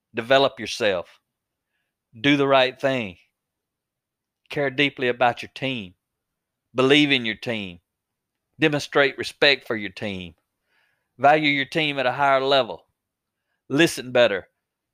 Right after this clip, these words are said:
seek to understand others before you attempt to be understood.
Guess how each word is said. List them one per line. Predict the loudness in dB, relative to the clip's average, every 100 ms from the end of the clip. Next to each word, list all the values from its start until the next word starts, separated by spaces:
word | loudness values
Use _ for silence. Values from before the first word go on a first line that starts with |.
| -6
seek | -2 -2
to | 0
understand | 0 0 -4 -2 -2 2
others | 2 2 0 -6
before | -10 -4 -4
you | -2 -6
attempt | -4 -6 -6
to | -8
be | -4 -4
understood. | -4 -10 -8 -8 -8 -10